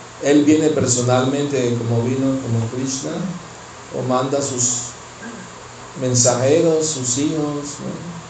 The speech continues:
Sus sirvientes, para que nos recuerden la misión de la vida humana, que es volver con Dios, amar a Dios.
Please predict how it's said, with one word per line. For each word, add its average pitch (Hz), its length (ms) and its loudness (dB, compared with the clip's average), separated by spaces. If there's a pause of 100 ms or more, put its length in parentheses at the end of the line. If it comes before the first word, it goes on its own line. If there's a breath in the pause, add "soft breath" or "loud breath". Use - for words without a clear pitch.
(720)
Sus 120 200 -8
sirvientes, 127 720 -2
para 123 260 -2
que 120 80 -2
nos 120 220 0
recuerden 131 580 2
la 123 80 0
misión 127 560 2
de 127 100 0
la 117 140 2
vida 123 260 2
humana, 151 440 -2 (1400)
que 127 240 0
es - 320 -2 (100)
volver 123 300 2 (100)
con 127 200 0
Dios, 151 340 -2
amar 123 260 -2
a 131 40 -4
Dios. 139 600 -8